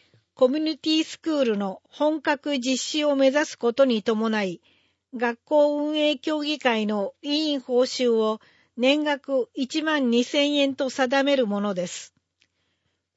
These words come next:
用語の解説。コミュニティスクール、保護者や地域住民等を委員とする学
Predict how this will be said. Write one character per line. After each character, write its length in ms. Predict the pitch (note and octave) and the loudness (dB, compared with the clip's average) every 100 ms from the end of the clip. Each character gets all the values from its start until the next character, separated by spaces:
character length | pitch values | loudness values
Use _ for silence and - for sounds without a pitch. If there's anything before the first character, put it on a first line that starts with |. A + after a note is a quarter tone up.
| _ | _
用 280 | C4 C#4+ D#4 | 4 6 6
語 160 | D4+ D4+ | 2 2
の 180 | D4 | 2
解 300 | D4 C#4 C4 | 0 0 0
説。 420 | C4 A#3 - G#3 - _ _ _ _ _ _ _ | 2 -2 -2 -12 -12 _ _ _ _ _ _ _
コ 160 | - C4 | 4 4
ミ 140 | D4 | 4
ュ 40 | D#4 | -2
ニ 140 | D#4 | -4
テ 140 | - D#4 | -2 0
ィ 140 | D#4 | 0
ス 140 | - | -2
ク 240 | - D4+ A#3+ | -6 -2 -2
ー 20 | |
ル、 200 | F#3 F3 _ _ _ _ _ _ - | -2 -10 _ _ _ _ _ _ -4
保 120 | C4+ | -2
護 140 | C#4 D#4+ | 0 0
者 180 | C#4+ | 2
や 260 | A3 G#3+ F#3+ _ | 2 0 -4 _
地 240 | - D4+ D4+ | -4 -2 -2
域 220 | C4 A#3+ | -2 -2
住 200 | C4+ D4+ | -2 -2
民 240 | D4+ D4 | -2 -4
等 300 | C4+ C#4+ B3+ | 0 4 4
を 320 | G#3+ G#3 G3 C#4 | 4 2 0 -2
委 240 | D4 D4+ | -2 -2
員 120 | C#4 | -2
と 120 | A#3+ | -2
す 160 | A3 G#3+ | -2 -2
る 220 | G3+ G3 - _ _ _ A3 | -4 -6 -10 _ _ _ -4
学 220 | A3+ | -4